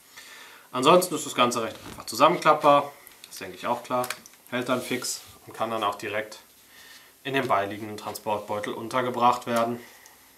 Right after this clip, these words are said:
Da das Ganze ein Mikrofaserbeutel ist, könnt ihr den auch für die leichte Reinigung verwenden. Das heißt, wenn da mal ein bisschen Staub drauf ist oder ihr mit dem Finger drauf gekommen seid, kein Problem, reicht der Beutel auch völlig aus, um das mal eben schnell kurz zu reinigen.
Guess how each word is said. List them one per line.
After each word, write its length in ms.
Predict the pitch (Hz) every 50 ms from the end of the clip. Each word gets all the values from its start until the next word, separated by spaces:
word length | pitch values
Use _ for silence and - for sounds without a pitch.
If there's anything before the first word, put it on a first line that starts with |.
| - - - _ - - - - - - - - _ _ - - _ -
Da 180 | 113 120 120
das 160 | 120 120 120 -
Ganze 260 | 123 117 117 - 110
ein 80 | 107
Mikrofaserbeutel 920 | 120 131 127 - 151 143 - 147 127 127 120 123 120 120 110 107 110 - 120
ist, 140 | 113 - -
könnt 180 | - 117 107 117
ihr 100 | 107 -
den 220 | 104 98 104 -
auch 180 | 98 104 104 -
für 240 | - - 113 110
die 140 | 107 110 101
leichte 440 | 98 101 98 101 98 - - 117 104
Reinigung 440 | 104 101 104 104 101 98 104 101 -
verwenden. 360 | - 104 101 101 98 101 104
Das 140 | 107 101 -
heißt, 160 | 107 104 -
wenn 80 | 107 107
da 80 | 107
mal 80 | 104 101
ein 60 | 98
bisschen 200 | 95 - 95 92
Staub 300 | - - 127 123 - -
drauf 240 | - 120 120 117 120
ist 160 | 123 117 -
oder 180 | 110 101 101 98
ihr 60 | 98
mit 120 | 98 98
dem 60 | 98
Finger 260 | - - 131 131 127 117
drauf 200 | 117 113 110 -
gekommen 320 | 117 - - 113 110 110
seid, 240 | 107 110 107 107 - - - - - - - - - - - - - - - -
kein 180 | - 170 190 190
Problem, 400 | - 175 165 131 131 135 135 135
reicht 280 | 117 107 110 107 - -
der 80 | 104
Beutel 360 | 98 101 95 95 92 - -
auch 280 | 87 90 90 90 - - - - - - - _ _ _ _ -
völlig 500 | - - - - 113 110 113 113 - -
aus, 380 | 101 101 101 101 98 - - - - - - - - -
um 120 | 107 101
das 140 | 98 92 -
mal 180 | 110 107 - -
eben 200 | 101 95 104 107
schnell 360 | - - 113 101 101 101 98 - - _
kurz 380 | - - 107 95 - - - -
zu 80 | -
reinigen. 500 | 123 113 107 113 117 120 123 117 110 98